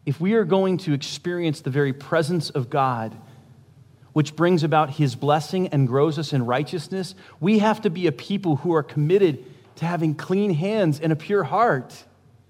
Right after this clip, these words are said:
And we need to be a people who are committed to putting off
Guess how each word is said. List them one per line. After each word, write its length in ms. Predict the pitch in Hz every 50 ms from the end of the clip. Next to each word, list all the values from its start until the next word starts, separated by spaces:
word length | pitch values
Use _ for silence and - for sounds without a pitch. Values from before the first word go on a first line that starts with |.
| _ - - _ _ - _ - - _ - _ _ _ _ - -
And 140 | - 185 196
we 80 | 202 220
need 120 | 233 240
to 40 | 226
be 140 | 196 202 185
a 40 |
people 440 | 175 - - 233 240 220 226 208 175
who 100 | 170 190
are 100 | 185 175
committed 720 | - - 175 180 180 208 233 233 196 143 - - - -
to 80 | - 185
putting 400 | 143 - - 233 247 247 233 220
off 260 | 214 208 202 -